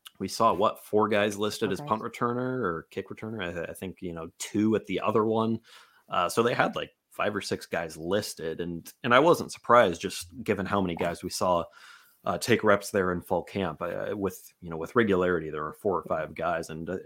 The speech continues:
Speaker 1: just nobody really emerged.
Speaker 2: Even a little jackhammer from time to time.
Speaker 1: Mm-hmm. I, I do think that, um, it, it's just a product of Oregon State having so much speed on its roster this year.
Speaker 2: Yeah.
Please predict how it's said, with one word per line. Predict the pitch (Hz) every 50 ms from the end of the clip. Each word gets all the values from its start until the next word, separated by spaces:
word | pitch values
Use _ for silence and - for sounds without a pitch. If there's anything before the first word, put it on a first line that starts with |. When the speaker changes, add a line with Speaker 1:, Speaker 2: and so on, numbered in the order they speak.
| -
Speaker 1:
just | - 98 90 -
nobody | - 135 120 110 107 104 98
really | 92 95 92 87 80
emerged. | 78 80 85 90 87 87 80 76 82 - - - _
Speaker 2:
Even | - 214 - 349
a | 339
little | 269 269 247 240 226
jackhammer | - 175 160 - - - 269 220 185 170 160
from | - 151 139
time | 135 170 143 131
to | 131
time. | 131 - 143 127 123 - _ _ _ _ _ _ - -
Speaker 1:
Mm-hmm. | 110 95 90 104 101 120 139 - - - - -
I, | 120 110 101 92
I | 110
do | - 123 139
think | 135 - 139 123 131 147 147 -
that, | - 113 107 107 - -
um, | 127 117 110 107 107 110 107 101 95 - - 64 - _ _ _ _ _ _ - - _ -
it, | 113 110 123 131
it's | 104 95 107 - -
just | - 123 -
a | 123
product | - - 104 110 123 123 - 117
of | 101 101
Oregon | 110 113 107 107 95
State | - - 117 107
having | 90 104 107 110 98
so | - - 117
much | 113 104 85 - -
speed | - - - 101 104 113
on | 113 104 95
its | 90 - -
roster | 85 80 85 123 - - - - - -
this | - - -
year. | - - - - _ _ _ -
Speaker 2:
Yeah. | -